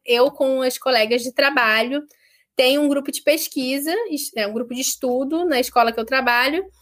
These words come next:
e a gente tem um Instagram que é arroba infância e literatura, que a gente vai fazer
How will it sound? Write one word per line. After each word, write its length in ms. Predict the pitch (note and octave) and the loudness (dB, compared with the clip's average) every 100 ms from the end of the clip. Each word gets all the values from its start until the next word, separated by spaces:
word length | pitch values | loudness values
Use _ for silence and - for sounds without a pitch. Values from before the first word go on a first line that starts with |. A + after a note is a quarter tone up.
| _ - | _ 0
e 80 | C4 | 2
a 60 | |
gente 200 | C#4 D4 | 2 0
tem 160 | D#4+ D#4 | 0 0
um 40 | |
Instagram 680 | D#4+ - E4 D4+ C4 C#4 D#4 - - | 0 2 2 4 2 2 -2 -6 -10
que 100 | - | 0
é 360 | C4 A#3+ A#3+ A#3+ | 6 8 8 6
arroba 600 | B3+ B3 A#3+ B3+ D#4 D#4 F#4+ _ _ - | 2 2 2 2 2 0 -2 _ _ -6
infância 600 | C#4 D4 - C4 D4+ D#4+ | -2 -2 0 0 -2 -4
e 40 | D#4 | -4
literatura, 760 | D#4+ D#4 D#4+ E4 C4 G#3 G3+ | 0 2 2 0 -4 -4 -4
que 100 | A#3 | -4
a 60 | A#3 | -4
gente 200 | B3 B3 | -6 -2
vai 280 | A#3+ C4 - | 0 0 -2
fazer 440 | C#4+ C4+ A#3+ A3 | -2 0 0 -2